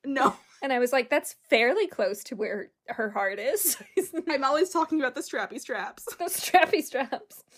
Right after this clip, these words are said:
Speaker 2: Okay, so yes, Chloe is in this, um, dare I say cerulean? <laughs>
Speaker 1: Um, I don't think that's quite <laughs>
Speaker 2: I'm scared to say anything else since, like, two thousand five.
Speaker 1: I would say, like, a royal blue.
Speaker 2: It, it looks really good on her. It's very Chloe.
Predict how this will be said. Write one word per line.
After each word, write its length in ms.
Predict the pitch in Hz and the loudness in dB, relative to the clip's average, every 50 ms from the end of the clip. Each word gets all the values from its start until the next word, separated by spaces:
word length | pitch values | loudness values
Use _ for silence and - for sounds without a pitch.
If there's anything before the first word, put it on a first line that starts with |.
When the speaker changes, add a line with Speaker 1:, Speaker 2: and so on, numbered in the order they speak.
| - - - - - - - - | -20 -20 -20 -20 -20 -16 -2 -2
Speaker 2:
Okay, 260 | 294 277 240 196 - | 0 2 2 -2 -2
so 160 | 214 - 277 240 | 0 2 2 2
yes, 320 | 226 202 160 - - - | 2 -2 -4 -6 -12 -16
Chloe 440 | - - - 262 247 247 294 320 - | -14 0 0 2 2 2 -2 0 -2
is 120 | 247 254 | -2 -2
in 140 | 247 233 208 | 0 -6 -4
this, 240 | 190 208 202 196 - _ - | -4 -6 -6 -6 -10 _ -6
um, 400 | - 190 190 180 180 185 180 - _ _ _ _ - _ _ | -4 -4 -4 -6 -6 -8 -14 -18 _ _ _ _ -20 _ _
dare 280 | - - - - 269 339 | -2 -2 0 2 2 4
I 80 | 427 | 4
say 240 | 359 359 - 370 381 381 | 2 2 0 -2 -2 -2
cerulean? 580 | - 427 403 392 392 415 440 453 440 466 466 453 453 _ | -2 -2 -2 -2 -2 -2 -2 -2 -2 -4 -6 -8 -12 _
<laughs> 1200 | _ 311 - _ _ _ _ _ _ - - - 262 233 - - 240 - 320 247 - - 330 277 - - _ 311 330 - 302 | _ -14 -14 _ _ _ _ _ _ -14 -6 -6 -4 -4 -4 -6 -4 -4 0 0 2 2 2 0 0 -4 _ -8 -8 -2 2
Speaker 1:
Um, 480 | 262 277 285 277 277 294 311 269 - _ - - | 4 4 4 2 0 -4 -6 -10 -12 _ -16 -14
I 40 | - | -4
don't 240 | 254 494 494 - | -2 -2 -2 -2
think 120 | - 359 - | -6 -6 -6
that's 180 | 262 240 233 - | -6 -6 -6 -8
quite 420 | - - 240 214 196 185 180 - - _ - - - - | -10 -4 -2 -2 0 0 -2 -4 -4 _ -6 -6 -6 -2
<laughs> 280 | - 269 208 202 - | -4 -4 -4 0 2
Speaker 2:
I'm 140 | - 381 359 | 2 2 2
scared 400 | 330 - - - - 311 415 - | 2 -2 -2 0 2 2 2 2
to 60 | - | 0
say 120 | - 392 302 | -2 -2 0
anything 380 | - 233 220 220 233 240 214 196 | 2 2 0 0 -2 -4 -4 -2
else 560 | 202 208 202 214 214 - - - - - - _ _ | 0 0 0 -2 -4 -8 -8 -6 -6 -8 -8 _ _
since, 380 | - - - - 262 247 - | -8 -4 -2 -2 -2 0 0
like, 180 | 240 208 214 - | -2 -2 -2 -6
two 140 | - - 220 | -10 -6 -2
thousand 320 | 220 214 214 240 262 - | -2 -2 -2 -2 -6 -6
five. 300 | - 196 180 185 175 185 - _ - | -6 -4 -4 -2 -4 -6 -8 _ 0
Speaker 1:
I 60 | 302 | 4
would 140 | 381 403 392 | 6 6 6
say, 80 | - 415 | 6 2
like, 140 | 415 415 403 | 2 4 2
a 60 | 330 262 | 0 0
royal 300 | 233 233 220 214 208 202 | 2 2 2 2 0 0
blue. 460 | 180 180 175 170 165 170 170 208 233 - | 0 0 0 2 2 2 0 -2 -4 6
Speaker 2:
It, 220 | - 254 254 254 - | 8 8 8 8 10
it 200 | 262 254 - - | 8 8 8 8
looks 180 | 294 381 - - | 2 2 4 2
really 180 | 254 240 220 | 4 4 4
good 140 | 220 202 190 185 | 2 0 -4 -4
on 100 | 180 226 | -4 -2
her. 100 | 202 196 | -2 -4
It's 120 | 196 196 | -2 2
very 160 | - 247 277 302 | 2 2 2 2
Chloe. 460 | - - 220 185 180 180 180 185 | 0 -2 -2 -2 -2 -6 -8 -10